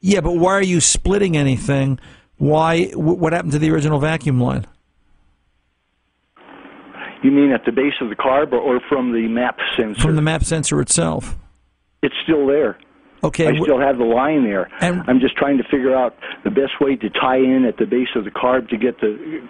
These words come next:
Speaker 2: correct vacuum.
Speaker 1: Yeah, wait, wait, wait,
Speaker 2: And
Speaker 1: wait a
Speaker 2: I was
Speaker 1: minute.
Speaker 2: trying to match size per size, but I wasn't sure. I, I couldn't find the old T. So I had to
Speaker 1: Well
Speaker 2: make something up on my own, you know, and
Speaker 1: Right,
Speaker 2: I don't
Speaker 1: but,
Speaker 2: think I've
Speaker 1: but,
Speaker 2: done it right.
Speaker 1: but, but that's,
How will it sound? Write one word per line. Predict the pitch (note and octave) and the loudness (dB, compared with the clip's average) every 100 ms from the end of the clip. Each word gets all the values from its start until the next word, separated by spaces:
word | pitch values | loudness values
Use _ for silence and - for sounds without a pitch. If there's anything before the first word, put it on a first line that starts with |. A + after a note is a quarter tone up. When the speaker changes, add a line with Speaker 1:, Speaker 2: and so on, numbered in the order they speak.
| - | -2
Speaker 2:
correct | B2 B2 B2 A2+ | 0 0 -2 -2
vacuum. | A2+ B2 - A2+ G#2+ G#2+ G2 | -2 -2 -2 0 0 -2 -2
Speaker 1:
Yeah, | G#2+ | 0
wait, | G#2+ A2+ | 2 2
wait, | A2+ | 2
wait, | A#2 A2+ | 2 2
Speaker 2:
And | |
Speaker 1:
wait | A2+ | 2
a | A2 | 0
Speaker 2:
I | |
was | G#2+ | -2
Speaker 1:
minute. | - | -4
Speaker 2:
trying | - C#3+ | -2 0
to | B2+ | 2
match | C3 C3 - - | 2 0 -2 0
size | B2+ B2+ A#2+ - | 2 0 -2 -4
per | G2+ | -2
size, | B2+ B2 A#2+ A2 | 0 0 0 -2
but | G#2+ | 0
I | |
wasn't | G#2+ B2+ C#3 B2 - - - | 2 0 0 -6 -4 -2 2
sure. | E3+ F3+ C3+ G2 F2+ | 4 4 4 2 -4
I, | G2+ - | -6 -4
I | A2 | -2
couldn't | - D#3+ D3 | -2 -2 -2
find | C#3+ D3+ | 0 2
the | C#3+ | 4
old | D3+ D#3 C3+ - - | 4 4 0 -2 0
T. | F3 G#2+ D#2+ - - | 2 0 -2 -12 -10
So | G3 | -8
I | |
had | - F#3 C4+ | -2 2 4
to | B3+ | 4
Speaker 1:
Well | G#3+ G3 F#3 F#3 | 2 0 0 2
Speaker 2:
make | C3 C#3 - | 2 2 0
something | - B2 | 0 0
up | C3+ | 0
on | A2 | -2
my | G#2+ G#2 | -4 -2
own, | B2 A#2 G#2+ | 0 0 -2
you | G#2+ | -2
know, | A2 | 2
and | A#2 | 4
Speaker 1:
Right, | G3+ A3 | 4 2
Speaker 2:
I | |
don't | A#2+ | 0
Speaker 1:
but, | A#2+ | -2
Speaker 2:
think | C3 | -2
I've | A#2 | 0
Speaker 1:
but, | G2+ | 0
Speaker 2:
done | A2+ C3 | 0 0
it | F#2+ | 0
right. | A#2+ A2+ G2 - - - - | 2 2 0 -4 -6 -6 -6
Speaker 1:
but, | G3 - | -4 -4
but | G#3 | -4
that's, | G#3+ G#3+ | -2 -2